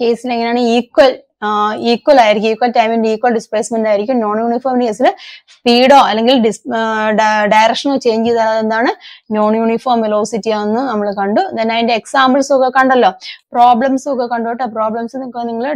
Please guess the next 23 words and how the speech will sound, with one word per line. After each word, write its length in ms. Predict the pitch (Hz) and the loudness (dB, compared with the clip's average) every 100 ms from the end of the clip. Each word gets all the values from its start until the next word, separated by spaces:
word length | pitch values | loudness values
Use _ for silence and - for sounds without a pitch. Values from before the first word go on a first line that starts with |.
| 233 | -6
ഡിസ്കസ് 380 | 208 - 220 247 | -8 -10 -8 -6
ചെയ്യുക, 240 | 214 269 262 | -2 -2 -2
അല്ലെങ്കിൽ 220 | 226 233 - | -4 -6 -2
ചെയ്ത് 240 | 240 277 330 | 0 2 0
തന്നെ 120 | 269 254 | 0 -2
നോക്കണം. 240 | 226 214 214 | -2 -6 -4
പ്രോബ്ലംസ് 340 | 226 233 269 285 | -4 -2 -4 -6
നിങ്ങൾ 140 | 254 262 254 | -6 -6 -8
പ്രത്യേകമായിട്ട് 440 | 208 240 254 247 262 | -6 -2 0 0 -4
തന്നെ 160 | 262 247 | -6 -4
ചെയ്ത് 240 | 233 269 302 | -2 -2 -2
തന്നെ 180 | 254 240 226 | -2 -4 -6
നോക്കണം 260 | 214 226 269 | -6 -8 -6
കേട്ടോ. 180 | 254 214 _ _ _ _ - | -6 -8 _ _ _ _ -10
അത് 120 | 233 247 277 262 | -4 -4 -4 -2
ചെയ്ത് 240 | 254 269 277 | 0 0 0
പഠിച്ചാൽ 300 | 269 262 285 | 0 0 -2
മാത്രമേ 280 | 269 269 294 | -2 -4 -2
ഉള്ളൂ, 100 | 277 262 | -2 -2
നിങ്ങൾ 180 | 277 269 | -4 -2
ക്വസ്റ്റ്യൻ 260 | 269 277 339 | -2 0 0
എഴുതി 160 | 285 277 | 0 2
വെച്ച് 200 | 277 381 | 0 -2